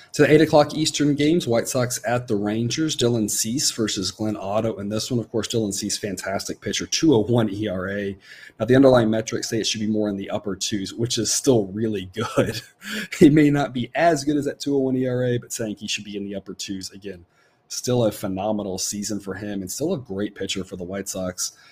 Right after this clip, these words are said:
here in Dylan Cease. Definitely a guy you wanna back and a guy you trust when you do. Versus Glenn Otto, which is kind of the opposite story, a five fifty E R A on the season. The advanced metrics say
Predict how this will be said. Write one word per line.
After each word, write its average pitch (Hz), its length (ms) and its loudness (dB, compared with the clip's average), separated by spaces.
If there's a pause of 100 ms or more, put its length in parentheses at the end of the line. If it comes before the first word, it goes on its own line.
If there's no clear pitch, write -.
(160)
here 110 260 -2
in 104 180 -8
Dylan 98 320 -4
Cease. 95 340 -6
Definitely 98 380 -6
a - 20 -18
guy 98 380 -2
you 101 240 -6
wanna 104 260 0
back 107 380 0
and 101 100 -6
a - 20 -8
guy 101 140 0
you 104 160 0
trust - 640 -2 (1040)
when 123 220 6
you 104 160 2
do. 107 580 0 (680)
Versus 131 260 4
Glenn 131 220 4
Otto, 147 260 6
which 131 160 2
is 151 100 0
kind 208 220 4
of 247 60 0
the 156 100 4
opposite 151 420 2
story, 110 600 0
a 90 60 -6
five 120 420 -4
fifty 127 520 -4
E 107 120 -4
R 104 160 -2
A 107 80 0
on 104 100 -2
the 98 100 -4
season. 107 460 -4
The 98 140 -8
advanced 107 340 -8
metrics 107 400 -6
say 98 300 -4